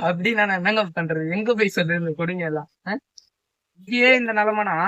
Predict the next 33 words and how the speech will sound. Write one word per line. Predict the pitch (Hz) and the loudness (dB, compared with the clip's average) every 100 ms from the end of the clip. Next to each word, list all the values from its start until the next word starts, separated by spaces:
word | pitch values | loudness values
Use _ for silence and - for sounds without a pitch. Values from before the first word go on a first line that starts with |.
| 214 | 0
அங்கெல்லாம் | 175 202 220 240 202 | 0 -2 -2 -2 -2
போய் | 220 233 | -2 -2
சும்மா | 220 226 254 240 220 | -4 -4 0 0 0
சுத்தி | 214 269 | -4 -4
பார்க்கலாம்னு | 240 226 226 214 | -2 0 0 -2
போனா | 202 | -4
கூட | 214 226 | -4 -6
புடிச்சு | 208 202 | -6 -4
உட்கார | 190 202 | -2 -2
வச்சிருவாங்க | 185 180 170 156 | -4 -6 -6 -4
போல | 151 | -6
இருக்கு. | 147 143 165 | -6 -6 -4
"சாய்பாபா | 180 180 160 160 | -2 -4 -2 -2
தான் | 170 | -2
இவரு, | 160 160 165 135 | -4 -4 -4 -6
திருப்பி | - 170 165 | -8 -12 -8
மறு | 165 165 | -6 -4
ஜென்மம் | 165 170 208 190 | -4 -4 -4 -4
எடுத்து | 175 175 190 | -6 -2 2
அவதரிச்சு | 165 185 185 180 196 | 2 2 -4 -6 -4
வந்துட்டாரு" | 180 185 190 175 | -2 0 2 2
அப்படி | 175 165 | 2 -2
சொல்லி | 180 180 | -4 -2
உட்கார | - 190 175 | 0 0 -2
வச்சிருவாங்க | 165 151 139 | -4 -8 -8
போல | 143 143 | -10 -10
இருக்கு. | 131 _ _ _ _ _ _ | -10 _ _ _ _ _ _
ஆ? | 185 226 240 _ _ _ _ _ _ | -6 -6 -8 _ _ _ _ _ _
இப்பெல்லாம் | 214 240 | 0 0
நிறைய | 214 226 240 | 0 -2 -2
பேர் | 247 | -2
அப்படிதான் | 226 190 214 220 | -2 -2 -2 -2
திரியுறாங்க. | 214 220 214 185 | 0 0 0 -2